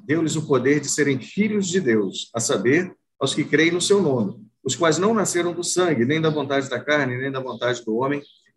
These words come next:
mas de Deus." E quando a gente volta lá para Romanos, você lembra que, é, Romanos seis,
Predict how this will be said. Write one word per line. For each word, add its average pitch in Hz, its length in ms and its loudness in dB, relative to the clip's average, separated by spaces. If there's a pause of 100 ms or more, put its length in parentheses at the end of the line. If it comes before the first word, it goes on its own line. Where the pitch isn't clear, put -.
(100)
mas 123 460 2 (380)
de 104 200 0
Deus." 107 640 0 (440)
E 185 80 -2
quando 214 220 2
a 214 60 6
gente 185 240 4
volta 151 320 0
lá 131 120 2
para 135 140 -4
Romanos, 131 560 -4
você 123 220 -4
lembra 120 360 -2
que, 117 240 -6 (240)
é, 113 300 0 (480)
Romanos 123 540 0
seis, - 640 2